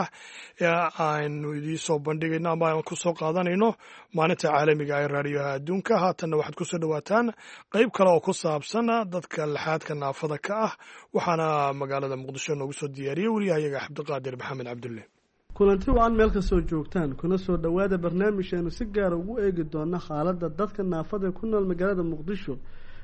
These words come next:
Speaker 2: Waxay ka mid yihiin kuwa ugu adag markay timaado dhanka nolosha, waxaana la kulmaan daruufo kala duwan ay ka mid tahay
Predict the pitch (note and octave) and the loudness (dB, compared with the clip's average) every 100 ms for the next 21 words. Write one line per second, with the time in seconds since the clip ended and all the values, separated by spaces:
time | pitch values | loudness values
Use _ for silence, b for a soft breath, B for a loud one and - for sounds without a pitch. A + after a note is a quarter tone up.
0 | B A3 A3 A3 C4+ A#3+ G3 G#3+ G#3+ - | B -2 -2 -2 0 0 0 -2 -2 -4
1 | A#3+ G3+ G3 B3 G3 G3 G3+ G3 F3+ E3+ | -2 -2 0 0 0 -2 -2 -2 -4 -2
2 | E3 E3+ F#3+ F#3+ F3 D#3+ F3 F#3 - D3+ | -2 -2 -2 -2 -2 0 0 -2 -4 -6
3 | D#3 E3+ E3 E3+ F3+ E3+ F3 E3 D#3 D#3 | -6 -4 -4 -2 -2 -2 -2 -2 -4 -4
4 | B3 - F3 D3+ D3 F3 D#3+ D3+ E3+ F#3+ | -6 -4 -2 -2 -2 -2 -2 -4 -4 -4
5 | F#3 D#3+ D#3+ | -2 -4 -4